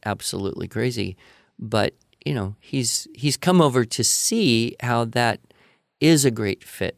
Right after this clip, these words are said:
for so many people. And yet we still try to support the classroom teachers in the way that he and,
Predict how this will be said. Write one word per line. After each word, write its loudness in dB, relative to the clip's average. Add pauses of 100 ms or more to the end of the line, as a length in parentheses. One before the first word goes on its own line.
(120)
for -10
so -4
many -4
people. -8 (420)
And 0
yet 0 (320)
we 0
still 0
try -4 (420)
to -4
support 0 (280)
the -8
classroom -2
teachers -4 (460)
in 4
the 2
way 0
that -2 (340)
he -2
and, -8